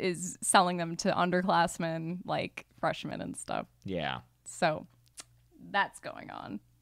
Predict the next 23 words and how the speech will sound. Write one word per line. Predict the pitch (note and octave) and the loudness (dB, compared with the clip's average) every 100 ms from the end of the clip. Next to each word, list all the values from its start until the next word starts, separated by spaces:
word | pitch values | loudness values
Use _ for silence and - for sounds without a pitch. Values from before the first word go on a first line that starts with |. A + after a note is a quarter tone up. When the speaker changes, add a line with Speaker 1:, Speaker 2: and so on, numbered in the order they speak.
| _ _ _ _ _ | _ _ _ _ _
Speaker 1:
So | E3+ | -12
keep, | - F#3+ - | -8 -8 -6
I | - | -8
guess, | D#3+ D#3 | -8 -12
keep | - G3+ | -10 -6
that | D#3+ D#3 | -2 -2
in | D3+ | -2
mind | C#3+ D3+ | -4 -6
for | - E3+ | -8 -8
his | E3 E3 | -6 -2
med | D#3 G3 | 0 2
school | - - F3 - | 0 -2 -4 -4
interview. | D#3+ D#3+ E3 E3+ D#3+ F3 G#3 - - - - - - - | -4 -4 -4 -4 -4 -6 -8 -16 -20 -20 -20 -20 -16 -4
Speaker 2:
Yep. | A2+ A#2 A2 - - | 6 10 10 10 12
Oh, | F3+ E3+ | 12 12
yeah, | F3+ G#3+ G#3 | 12 12 12
and | F3 | 12
here's, | F3+ B3+ A3+ | 12 12 12
like, | G#3+ | 10
more | E3 E3 | 12 10
dialogue | C#3 A#2 A#2+ A#2 A2+ A2+ | 12 12 12 12 10 10
of, | G#2 | 6
like, | G2+ G2 F2+ E2 - | 6 8 8 4 0